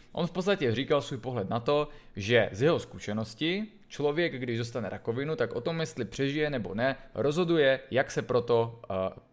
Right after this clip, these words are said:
pro co se rozhodne. Jestli proto, že chce být zdrav, nebo přijme tu úlohu nemoci, vlastně podvolí se jí a rezignuje. A akorát, že on to po-, a, představil jako,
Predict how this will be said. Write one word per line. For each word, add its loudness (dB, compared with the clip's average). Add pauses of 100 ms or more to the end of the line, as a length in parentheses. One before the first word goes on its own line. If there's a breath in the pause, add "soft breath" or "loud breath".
(300)
pro -4
co -4
se -2
rozhodne. 0 (160)
Jestli -6
proto, 0
že 0 (100)
chce -8
být -10
zdrav, 2 (360 loud breath)
nebo 2
přijme -2
tu -4
úlohu -2
nemoci, -2 (300 loud breath)
vlastně -2
podvolí 0
se 0
jí 0
a -2
rezignuje. 2 (500 loud breath)
A 4
akorát, 2
že 4
on 0
to -2
po-, 2
a, 4
představil 2
jako, 2